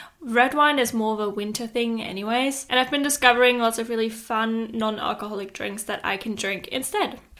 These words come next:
My goal is to go at least three months, but if I don't make it that far, I'm not gonna be hard on myself either. Next, I'm in my Notion era. I am obsessed with Notion. I do everything in there now. If you don't know,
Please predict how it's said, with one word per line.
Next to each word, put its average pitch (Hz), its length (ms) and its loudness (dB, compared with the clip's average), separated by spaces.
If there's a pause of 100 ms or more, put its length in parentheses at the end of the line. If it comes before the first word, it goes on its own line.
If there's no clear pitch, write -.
(140)
My 277 160 6
goal 277 280 6
is 294 280 2
to 277 100 2
go 247 380 4
at 226 120 0
least 233 400 -2
three 247 220 2
months, 254 560 2 (400)
but - 480 6
if 240 160 0
I 240 120 6
don't 220 260 4
make 226 180 0
it 226 60 -6
that 214 180 0
far, 220 480 6
I'm 214 240 2
not 208 200 -2
gonna 214 200 -4
be 202 240 -4
hard 220 280 0
on 220 100 2
myself 214 440 -2
either. 247 520 2 (640)
Next, 294 440 2
I'm 240 200 6
in 233 300 0
my 214 220 2
Notion 220 840 0
era. 196 600 -4
I 240 160 4
am 302 240 2
obsessed - 580 -2
with 240 100 -6
Notion. 233 680 -2
I 220 480 4
do 233 120 -4
everything 208 440 -4
in - 140 -8
there - 180 -2
now. - 300 -4
If 254 200 0
you 247 80 2
don't 269 280 4
know, 226 400 6